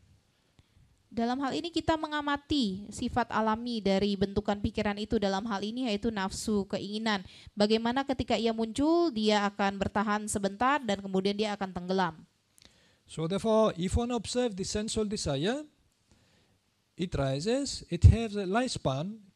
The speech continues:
Speaker 2: it stays for some times in the mind, and after, after some, it loses its power and it falls.
Speaker 1: Dalam hal ini, eh, yang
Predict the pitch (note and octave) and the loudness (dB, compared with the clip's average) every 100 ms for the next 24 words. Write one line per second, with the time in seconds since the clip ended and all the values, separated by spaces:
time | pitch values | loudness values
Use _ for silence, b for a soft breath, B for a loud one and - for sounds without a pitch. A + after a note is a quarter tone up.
0 | _ - F3 - - - _ _ - - | _ -10 -2 6 6 4 _ _ -16 -8
1 | C#4 C4+ - F#3+ F3+ E3 D3+ C#3 D3 B2+ | -6 -4 -4 -4 -6 -4 -6 -4 -6 -6
2 | A#2 C#3+ A#3 C4 G#2 - _ _ _ F#3+ | -6 -4 -2 0 0 -2 _ _ _ -8
3 | G#3 A3+ A3+ G#3 G#3 G3+ - G3 G3+ G3+ | -4 -4 -4 -6 -4 -4 -4 -4 -6 -8
4 | _ _ _ _ _ F#3+ F3+ G#3 B3 G3+ | _ _ _ _ _ -12 -8 -6 -4 -4
5 | F3+ D#3+ D3+ - C#3 D3 E3+ E3+ E3 E3+ | -6 -8 -12 -10 -8 -8 -12 -16 -14 -12
6 | - - - - - - _ _ _ _ | -6 -6 -6 -16 -16 -18 _ _ _ _
7 | _ G#3+ A#3+ B3+ C4+ C#4+ D#4+ F#4+ E4+ - | _ -8 -4 -4 -4 -6 -6 -6 -6 -2
8 | A#3 A#3+ B3 | 0 2 -2